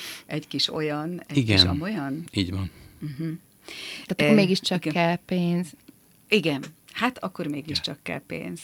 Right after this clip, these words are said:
Speaker 1: Így van. És akinek nincs pénze, és, ö, szeretne mondjuk jó kozmetikumokat használni, akkor az a megérzéseire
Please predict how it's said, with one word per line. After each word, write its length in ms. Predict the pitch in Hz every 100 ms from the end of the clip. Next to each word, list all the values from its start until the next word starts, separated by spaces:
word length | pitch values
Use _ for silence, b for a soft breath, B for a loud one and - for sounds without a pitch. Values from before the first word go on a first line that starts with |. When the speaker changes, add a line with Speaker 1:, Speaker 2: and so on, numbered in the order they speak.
| -
Speaker 1:
Így 280 | - 160 151
van. 300 | 170 90 - B B B B -
És 280 | - 170 -
akinek 520 | - 196 - 185 180 170
nincs 300 | 160 151 -
pénze, 680 | 147 123 123 - 120 127 - _ _ _ _ _ _
és, 420 | 147 143 139 - -
ö, 220 | 156 147 143
szeretne 500 | - - 160 147 156
mondjuk 360 | 147 139 143 -
jó 200 | 165 147
kozmetikumokat 920 | - - - 131 - - 151 - -
használni, 720 | 143 139 - 127 131 135 - - -
akkor 720 | 143 143 - - 147 151 - _ _
az 540 | - 156 156 - - -
a 280 | 160 151 143 -
megérzéseire 1200 | 160 175 202 175 185 185 170 165 165 165 165 170